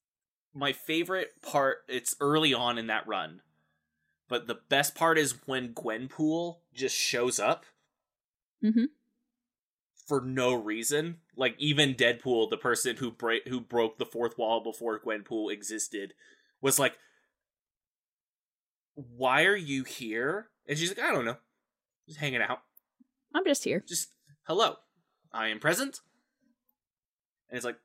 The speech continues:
Speaker 1: "All right, well, go away now." She's like, "Okay." And then <laughs> she just leaves. Like, she literally showed up to say hi and left.
Speaker 2: That is some, you know, mi-, early two thousands ten fanfic stuff there.
Speaker 1: Yes.
Speaker 2: Wow.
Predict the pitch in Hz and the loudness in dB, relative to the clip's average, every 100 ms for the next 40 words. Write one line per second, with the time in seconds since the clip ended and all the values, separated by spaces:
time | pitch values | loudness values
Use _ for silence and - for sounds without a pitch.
0 | - 139 190 151 151 - _ _ _ _ | 0 2 4 4 0 -4 _ _ _ _
1 | _ _ _ _ - 127 147 180 190 156 | _ _ _ _ -6 -2 2 4 4 4
2 | 131 131 135 139 127 - 285 294 240 220 | 4 2 -4 -12 -12 -2 0 4 2 2
3 | 135 139 143 - 170 151 - - 135 127 | -2 0 4 4 4 2 0 0 -2 2
4 | - - - - _ - 180 165 - 160 | 4 6 4 -2 _ -2 -2 -2 -2 0
5 | 160 165 165 - 156 151 151 170 156 135 | 0 0 -2 2 4 4 -2 -4 -2 -2
6 | 139 135 135 131 127 127 131 127 - - | 0 4 4 2 -4 -4 -2 -4 -8 -16
7 | - _ _ _ _ - - - 269 294 | -20 _ _ _ _ -20 -10 -2 2 2
8 | - 254 220 196 175 - _ _ _ _ | 2 0 0 -2 -6 -12 _ _ _ _
9 | - - 110 - - - 208 196 _ 196 | -4 -4 -4 -10 -12 0 0 0 _ 2
10 | 208 190 - 214 202 190 165 - - 196 | 6 6 4 2 2 2 0 -4 -4 -4
11 | 175 - 160 175 - 160 - _ _ - | -6 -6 -8 -8 -10 -12 -14 _ _ -6
12 | - 180 160 - 185 170 113 92 180 170 | 0 0 0 0 0 2 2 2 2 4